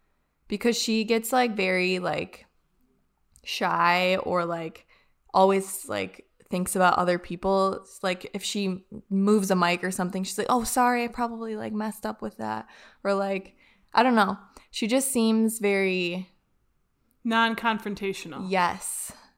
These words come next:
Speaker 2: Hmm. That's a nine trait for sure.
Speaker 1: <laughs> Um, but yeah, other than that, like, I feel like every time that I see her on an interview, she's just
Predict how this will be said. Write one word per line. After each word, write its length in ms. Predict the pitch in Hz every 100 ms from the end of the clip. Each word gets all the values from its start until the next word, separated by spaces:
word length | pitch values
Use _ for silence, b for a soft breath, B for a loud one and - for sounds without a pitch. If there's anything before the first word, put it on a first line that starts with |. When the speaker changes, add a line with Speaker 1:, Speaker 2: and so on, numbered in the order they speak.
| _
Speaker 2:
Hmm. 320 | 202 202 180 175 _ _ -
That's 280 | 214 220 233
a 40 |
nine 460 | 208 190 190 196 196
trait 320 | - 190 180
for 100 | -
sure. 600 | 233 196 175 269 - 247 -
Speaker 1:
<laughs> 60 | - - _ - 453 539 427 349 B B -
Um, 680 | 185 180 170 170 190 196 - _ _ _ _ _ -
but 120 | 196
yeah, 260 | 208 185 196 - _
other 320 | 202 220 262
than 200 | 254 226
that, 180 | 180 175
like, 320 | 220 175 - _ b b 202
I 20 |
feel 140 | 240 262
like 180 | 285 -
every 200 | 202 208
time 220 | 214 185
that 100 | 180
I 80 | 180
see 260 | 180 175 190
her 120 | 170
on 140 | 170
an 180 | 170 165
interview, 440 | 170 170 190 190 196
she's 300 | 196 175 -
just 540 | 170 160 - -